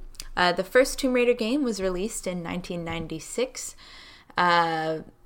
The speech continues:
and of course the Tomb Raider franchise has grown incredibly huge. There's over a dozen games,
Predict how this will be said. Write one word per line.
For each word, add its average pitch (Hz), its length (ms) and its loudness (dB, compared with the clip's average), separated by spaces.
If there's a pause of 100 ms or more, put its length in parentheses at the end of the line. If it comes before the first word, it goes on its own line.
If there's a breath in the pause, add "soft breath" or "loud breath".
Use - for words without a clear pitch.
(180)
and 170 300 2
of 165 140 -4
course 175 380 0
the 165 240 0
Tomb 180 260 -4
Raider 165 240 0
franchise 165 720 -4
has 160 180 -6
grown 160 480 -4
incredibly 196 600 -4
huge. 185 520 -4
There's 165 260 0
over 165 200 -2
a 165 60 2
dozen 208 440 -2
games, 233 560 0